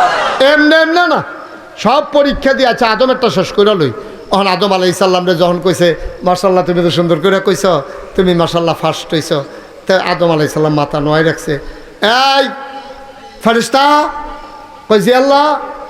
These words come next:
কই, "আদম একটা সা-, ইয়া করো, সম্মান করো।" এবারে যেহেতু রোল নাম্বার এক হইছে, সম্মান করার দরকার আছে। তো আল্লাহ কি দাঁড়াইয়া স্যালুট দিতা? "কারো সাজদা দে।" তখন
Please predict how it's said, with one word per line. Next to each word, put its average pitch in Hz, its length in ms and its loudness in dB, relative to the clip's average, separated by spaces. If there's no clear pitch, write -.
কই, 285 160 4
"আদম 269 320 2
একটা 269 180 2
সা-, 262 180 0
ইয়া 262 140 2
করো, 269 160 0
সম্মান 233 320 0
করো।" 240 260 0
এবারে 214 180 0
যেহেতু 220 260 2
রোল 220 180 2
নাম্বার 226 260 4
এক 214 180 2
হইছে, 233 240 2
সম্মান 190 320 0
করার 226 180 2
দরকার 214 320 0
আছে। 151 280 0
তো 202 80 0
আল্লাহ 202 180 2
কি 208 100 -2
দাঁড়াইয়া 196 360 2
স্যালুট 196 300 2
দিতা? 170 400 0
"কারো 339 360 4
সাজদা 262 300 2
দে।" 320 160 4
তখন 180 400 0